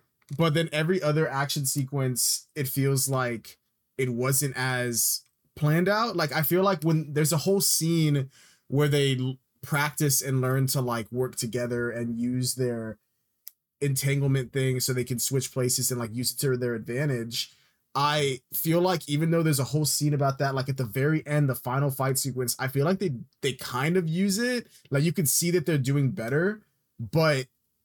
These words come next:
I don't, there's, it's not as cool. Like, it's not as choreographed, as good as the first one. Like, there, there weren't any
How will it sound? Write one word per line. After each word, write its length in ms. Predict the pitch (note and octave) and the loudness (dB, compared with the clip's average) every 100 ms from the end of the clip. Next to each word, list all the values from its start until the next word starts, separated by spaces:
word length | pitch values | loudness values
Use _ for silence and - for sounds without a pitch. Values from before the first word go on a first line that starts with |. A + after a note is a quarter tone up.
| _ _ _ - | _ _ _ -4
I 100 | D3+ | 0
don't, 180 | F3+ E3 | 0 2
there's, 240 | F3+ C#3 | 2 2
it's 180 | F3 D#3+ | 0 0
not 160 | E3+ G3 | 2 2
as 140 | E3 | 2
cool. 420 | - - G3 F3 | -2 -2 0 2
Like, 100 | C3 | 2
it's 120 | C#3+ E3 | 0 0
not 100 | F3 | 0
as 100 | C#3 | 0
choreographed, 640 | - D#3 E3+ D3 C#3+ C#3 | 0 0 2 2 0 0
as 140 | C#3+ A#2 | -4 -4
good 220 | C3+ C#3+ | 0 2
as 120 | C#3+ | 2
the 80 | B2+ | -2
first 320 | - D3+ E3 | -2 -2 0
one. 180 | C3 A#2+ | -2 -2
Like, 200 | B2+ C3 | -4 0
there, 120 | D#3 | 2
there 160 | D3 D#3+ | 4 4
weren't 200 | D#3 F#3 | 2 0
any 440 | E3 E3 E3+ D#3 | 0 2 4 2